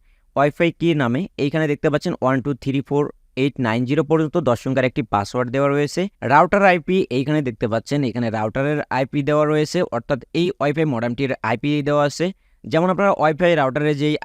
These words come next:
আইপি অ্যাড্রেস দিয়ে অ্যাডমিন প্যানেলে প্রবেশ করেন, ঠিক সেই রকমই এই মডেমটির বা ওয়্যারলেস রাউটারটির আইপি অ্যাড্রেসটির মাধ্যমে আপনারা এই রাউটারের বা এই মডেমের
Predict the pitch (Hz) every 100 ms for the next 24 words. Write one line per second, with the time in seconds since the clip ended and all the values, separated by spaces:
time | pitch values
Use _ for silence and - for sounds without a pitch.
0 | 123 123 139 127 139 139 120 151 - 117
1 | 117 135 135 127 123 117 123 - 113 139
2 | - 151 170 190 - _ - - 185 180
3 | 180 180 185 - 143 151 160 - _ _
4 | - 117 139 156 160 151 - _ _ _
5 | _ _ - 110 110 107 107 - 135 151
6 | 165 - - _ - 113 117 123 156 139
7 | 160 143 - _ _ 120 135 - 151 110
8 | 123 - 147 101 95 127 156 165 165 165
9 | 165 165 160 160 - _ 120 117 117 139
10 | 139 123 117 - 139 147 110 120 135